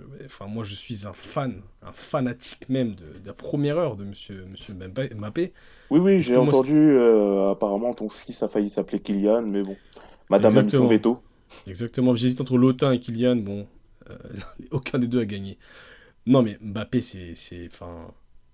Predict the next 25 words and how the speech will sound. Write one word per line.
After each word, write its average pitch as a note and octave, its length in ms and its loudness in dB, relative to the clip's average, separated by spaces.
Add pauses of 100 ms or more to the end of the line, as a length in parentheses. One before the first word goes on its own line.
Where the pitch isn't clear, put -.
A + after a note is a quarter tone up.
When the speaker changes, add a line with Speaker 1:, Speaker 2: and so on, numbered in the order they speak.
(640)
Speaker 1:
pour G#2 140 -8
moi, B2+ 140 2
c'était, B2+ 600 -2
ça - 160 -18
devait F2+ 320 -10
être B2 180 -12
le G#2+ 400 -2
prochain B2 500 -8
plus A2 200 -14
grand G#2+ 300 -8
numéro G2 380 -10
neuf. C3 440 -4 (520)
Euh, E2+ 120 -18
quand - 220 -16
il F#2 100 -14
était F#2+ 180 -14
à G2 60 -10
Monaco, F#2 500 -4
c'est, F#2+ 260 -10
c'est - 220 -18
son G2 220 -14
intelligence G2 500 -12
de F2+ 140 -14
jeu, B2+ 400 -2
son - 200 -10